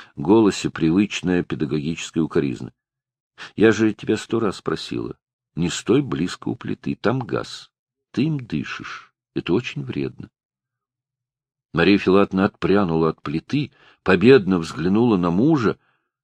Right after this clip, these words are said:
Между ними давно завелось соревнование, кому Настенька больше окажет внимание, кого чаще наставляет,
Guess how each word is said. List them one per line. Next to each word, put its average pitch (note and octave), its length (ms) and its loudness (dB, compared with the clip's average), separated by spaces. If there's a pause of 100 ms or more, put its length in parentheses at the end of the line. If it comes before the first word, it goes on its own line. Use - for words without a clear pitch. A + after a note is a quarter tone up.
(420)
Между E2+ 240 0
ними F#2 160 2
давно G2+ 440 2
завелось D2+ 580 -2
соревнование, D2+ 800 -2 (360)
кому G#2+ 380 4
Настенька F2+ 640 -2
больше E2+ 380 0
окажет F2 360 -4
внимание, B1+ 580 -8 (240)
кого G#2 380 6
чаще A2+ 420 2
наставляет, E2 840 2